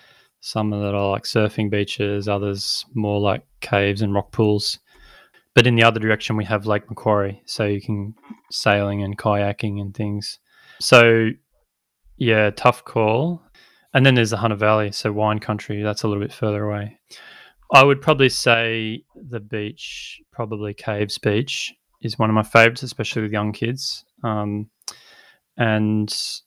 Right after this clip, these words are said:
um, bushwalking at Glenrock, which is a area sort of near the main part of Newcastle.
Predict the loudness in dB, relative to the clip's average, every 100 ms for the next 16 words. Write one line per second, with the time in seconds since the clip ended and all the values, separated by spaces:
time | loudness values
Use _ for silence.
0 | _ -8 -4 -2 0 0 2 2 2 2
1 | 2 2 2 0 -2 -8 -4 2 4 6
2 | 2 0 -6 -12 -10 -6 -4 -2 -2 -2
3 | -4 -8 _ _ _ _ _ _ _ -20
4 | -20 -20 _ 4 6 6 6 4 2 -6
5 | _ -6 -4 -2 0 0 0 -2 -6 -6
6 | -2 0 0 0 0 0 -2 -4 -6 -6
7 | -8 -10 -14